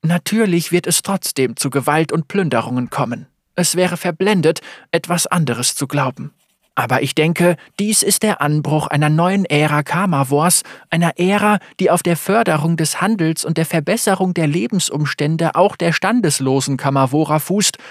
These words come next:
statt hinter der Fassade heherer Ziele auf gewaltsame Eroberung und Blutvergießen zu sinnen.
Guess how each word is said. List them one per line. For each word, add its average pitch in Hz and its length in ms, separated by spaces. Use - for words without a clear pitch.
statt - 240
hinter 196 220
der 175 140
Fassade 190 580
heherer 190 680
Ziele 208 540
auf 143 180
gewaltsame 185 720
Eroberung 170 720
und 214 300
Blutvergießen 139 800
zu - 140
sinnen. 117 460